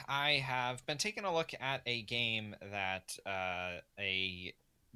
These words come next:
developer actually reached out to me, uh, to get my impressions on. It's called Warhammer Quest. I believe it is a, it's a Switch port of a mobile title.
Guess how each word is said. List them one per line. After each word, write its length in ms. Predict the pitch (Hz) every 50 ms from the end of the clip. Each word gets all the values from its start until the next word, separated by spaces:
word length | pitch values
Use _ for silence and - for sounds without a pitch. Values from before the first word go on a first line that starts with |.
| 107 -
developer 880 | 123 123 104 117 143 151 175 170 - - 160 151 147 143 143 139 135 - -
actually 640 | 113 117 117 - - - 113 107 107 104 104 98 92
reached 400 | - 95 101 95 - - - 113
out 160 | 101 98 -
to 100 | - 101
me, 380 | 92 90 82 82 87 90 98 - -
uh, 280 | 92 90 90 87 87 82
to 120 | - 101
get 160 | 90 98 - 87
my 100 | 87 87
impressions 640 | 85 82 - - 123 110 101 - 95 87 87 80 76
on. 280 | 69 78 78 78 78 80 98 -
It's 140 | - - -
called 160 | - 135 131 104 92 101
Warhammer 480 | 101 110 113 107 113 113 107 104 - - -
Quest. 480 | - - 131 131 143 - - - -
I 80 | 101 104
believe 420 | - 113 120 127 135 135 127 -
it 160 | 82 87 87 -
is 320 | - 113 110 107 - - - -
a, 460 | 104 104 104 101 98 95 95 92 - _ _ -
it's 260 | 90 87 - - -
a 140 | 90 87 87
Switch 580 | 85 - - - - - 160 175 - - - -
port 500 | - - - 185 185 190 - - - - - -
of 160 | 113 113 98
a 140 | 98 98 98
mobile 460 | 95 95 95 101 104 - - 92 90 -
title. 540 | - - - 117 127 139 147 147 147 147 151